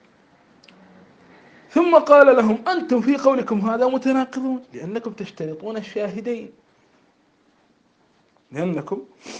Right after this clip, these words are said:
تشترطون الشاهدين، والشاهدان لا يشترطان للبيع والشراء، وإنما يستحبان". هناك طرف ثالث مثل الإمام مالك،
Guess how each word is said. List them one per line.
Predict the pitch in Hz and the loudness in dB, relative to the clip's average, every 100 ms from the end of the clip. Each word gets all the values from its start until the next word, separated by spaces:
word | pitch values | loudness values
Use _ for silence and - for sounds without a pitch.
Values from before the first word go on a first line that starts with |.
| - | -10
تشترطون | - 240 - 165 160 196 226 | -6 -6 -4 -2 -2 -4 -4
الشاهدين، | 233 - 240 240 233 226 - _ _ _ _ _ _ _ _ _ | -4 -2 -2 -2 -4 -8 -12 _ _ _ _ _ _ _ _ _
والشاهدان | 208 226 - 262 180 165 156 175 233 | 2 2 4 6 6 2 0 -2 -4
لا | 285 311 | -6 -6
يشترطان | 254 - 233 208 208 196 | -6 -8 -10 -8 -10 -8
للبيع | 185 185 185 175 - _ _ _ | -8 -6 -6 -8 -18 _ _ _
والشراء، | 190 - 190 180 - - _ _ | -14 -8 -6 -6 -8 -12 _ _
وإنما | - 202 196 214 190 | -16 -10 -8 -8 -8
يستحبان". | 170 - - - 120 123 - _ _ _ _ _ _ _ _ _ _ _ _ _ _ _ _ _ - | -10 -10 -10 -10 -16 -18 -20 _ _ _ _ _ _ _ _ _ _ _ _ _ _ _ _ _ -2
هناك | 170 285 370 370 | 4 6 6 6
طرف | 320 277 | 4 4
ثالث | - 269 240 220 277 - - _ _ _ _ _ _ _ _ _ _ _ _ _ _ _ _ 185 | 4 2 4 2 -2 -10 -20 _ _ _ _ _ _ _ _ _ _ _ _ _ _ _ _ -8
مثل | 175 | -4
الإمام | 185 180 196 180 175 | -2 0 2 2 2
مالك، | 170 151 135 | 0 0 -6